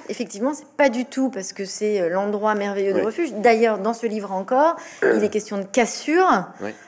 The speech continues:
Speaker 1: avec les parents, de plusieurs façons, avec plusieurs personnages.
Speaker 2: Ouais.
Speaker 1: Mais finalement, quand même, on, on a envie de se dire à un moment donné, bah alors, qu'est-ce qui se passe ? Tout d'un coup, on est parents. C'est comme ça que ça marche ? Vos personnages, vous croyez, comme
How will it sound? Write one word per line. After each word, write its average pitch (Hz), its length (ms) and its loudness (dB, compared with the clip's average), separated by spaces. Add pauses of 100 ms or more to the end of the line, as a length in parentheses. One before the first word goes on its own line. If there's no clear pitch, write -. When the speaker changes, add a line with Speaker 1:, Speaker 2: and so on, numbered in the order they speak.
(180)
Speaker 1:
avec 185 300 -4
les 190 80 -2
parents, 226 460 0
de 214 100 -4
plusieurs 220 480 -2
façons, 269 540 0
avec 185 280 -8
plusieurs 254 520 -2
personnages. 220 640 -2
Speaker 2:
Ouais. - 60 -14 (840)
Speaker 1:
Mais 247 200 2
finalement, 269 580 4
quand 294 120 2
même, 269 240 2 (400)
on, 196 100 2 (180)
on 208 120 -2
a 220 40 -2
envie 220 180 -6
de - 40 -14
se 240 120 -6
dire 240 260 -2
à 247 40 0
un 220 80 -2
moment 214 120 -4
donné, 208 300 0
bah 233 160 2
alors, 208 280 0
qu'est-ce 269 200 -8
qui 262 120 -8
se - 120 -14
passe ? 214 240 -4 (100)
Tout 311 100 -2
d'un 285 140 4
coup, 294 140 -4
on 311 100 2
est 277 80 2
parents. 240 400 -6 (1300)
C'est - 100 -16
comme 269 120 2
ça 320 160 2
que 339 60 -6
ça 285 120 0
marche ? 262 440 -4 (760)
Vos 269 100 2
personnages, 277 600 0
vous 247 80 -6
croyez, - 240 -8
comme 262 260 0